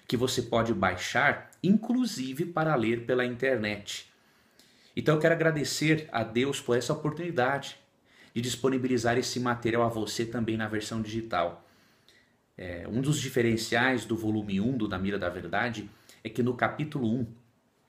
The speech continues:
antes de abordarmos respostas a mais de trinta perguntas frequentes que recebemos no programa, no capítulo um abordamos a questão da apologética, ou seja, da defesa da fé,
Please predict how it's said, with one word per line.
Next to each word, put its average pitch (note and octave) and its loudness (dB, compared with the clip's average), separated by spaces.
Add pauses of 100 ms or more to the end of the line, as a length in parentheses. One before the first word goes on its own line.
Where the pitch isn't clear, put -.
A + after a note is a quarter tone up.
(200)
antes F3+ 4
de - -2
abordarmos G#2+ 2
respostas - 0
a - -4
mais G#2 0
de A2+ 0
trinta E3+ -2
perguntas G#2+ -4
frequentes B2 -4
que - -12
recebemos F#2+ -4
no F#2+ -6
programa, F#2+ -4 (560)
no B2 2
capítulo C#3 2
um C#3 -2
abordamos B2+ 2
a A#2+ -4
questão A#2+ -4
da A2+ 4
apologética, G#2 0
ou F#2+ -10
seja, G2+ -2
da G2+ 0
defesa C#3+ 0
da A#2 0
fé, G#2 -4